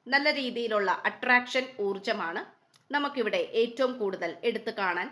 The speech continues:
സാധിക്കുന്നത്. ഇവിടെ നിങ്ങൾ രണ്ടുപേരും ഒരുമിച്ച് ജോലി ചെയ്തതായിട്ടോ അല്ലെങ്കിൽ എന്തെങ്കിലും കാര്യങ്ങളിൽ ഒരുമിച്ച് ഏർപ്പെട്ട് അത്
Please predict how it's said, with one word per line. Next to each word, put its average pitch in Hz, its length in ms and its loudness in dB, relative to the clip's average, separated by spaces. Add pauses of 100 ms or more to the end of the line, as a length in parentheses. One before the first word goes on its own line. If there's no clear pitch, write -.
(140)
സാധിക്കുന്നത്. 170 640 -6 (1120)
ഇവിടെ 330 240 6
നിങ്ങൾ 311 200 2 (100)
രണ്ടുപേരും 262 540 4 (120)
ഒരുമിച്ച് 214 460 0 (260)
ജോലി 226 380 4
ചെയ്തതായിട്ടോ 185 640 0 (460)
അല്ലെങ്കിൽ 285 340 2
എന്തെങ്കിലും 277 500 -4
കാര്യങ്ങളിൽ 220 560 2 (140)
ഒരുമിച്ച് 214 440 -2 (220)
ഏർപ്പെട്ട് 202 480 -2 (420)
അത് 240 140 4